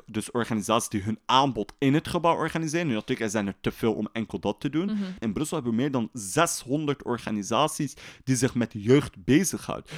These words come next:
Speaker 1: In
Speaker 2: Oké.
Speaker 1: Antwerpen zijn het meer dan tweehonderd organisaties die zich met de jeugd bezighouden.
Speaker 2: Mhm.
Speaker 1: Dus het zijn er wel heel veel en toch vinden hun, vinden de jongeren hun weg niet. Dus wat we ook doen is organisaties,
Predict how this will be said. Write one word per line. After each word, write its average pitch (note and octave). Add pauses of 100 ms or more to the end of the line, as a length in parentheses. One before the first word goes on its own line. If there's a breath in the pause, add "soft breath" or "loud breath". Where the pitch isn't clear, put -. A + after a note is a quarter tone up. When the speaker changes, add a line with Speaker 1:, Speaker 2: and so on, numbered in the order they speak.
(120)
Speaker 1:
In B2
Speaker 2:
Oké. A#2
Speaker 1:
Antwerpen D#3
zijn B2
het A#2+
meer C3
dan A2+
tweehonderd A#2+
organisaties G2
die G#2
zich G2+
met G#2
de G2
jeugd F2+
bezighouden. -
Speaker 2:
Mhm. G#3+
Speaker 1:
Dus D#3+
het C3+
zijn F#3+
er G3
wel B2
heel A2
veel -
en B2 (100)
toch F#3+
vinden D#3
hun, A#2+ (260 soft breath)
vinden C#3+
de A2+
jongeren C#3
hun G2+
weg G#2
niet. -
Dus G#2
wat G2+
we -
ook D3+
doen D#3+
is A#2
organisaties, A2+